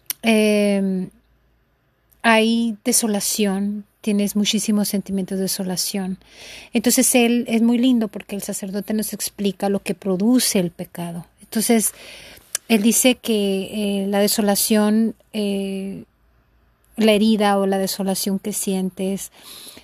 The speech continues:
eh, a veces te genera, em, enojo, tienes heridas que persisten, o sea, esas heridas te, te hacen per-,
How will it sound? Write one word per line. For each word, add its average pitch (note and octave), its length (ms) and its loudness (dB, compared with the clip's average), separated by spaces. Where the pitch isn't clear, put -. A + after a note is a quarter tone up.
eh, G3+ 300 0
a G#3 80 2
veces G#3+ 320 0
te - 100 -4
genera, G3 760 -2
em, G3+ 560 -4
enojo, F#3+ 760 0
tienes G#3+ 380 0
heridas G3+ 760 0
que G3+ 680 -2
persisten, G3 1120 -2
o G3+ 160 -4
sea, G3 280 -2
esas G#3+ 300 -4
heridas G#3 480 0
te, G#3 340 -2
te G3+ 100 0
hacen G#3 260 2
per-, G#3 300 -2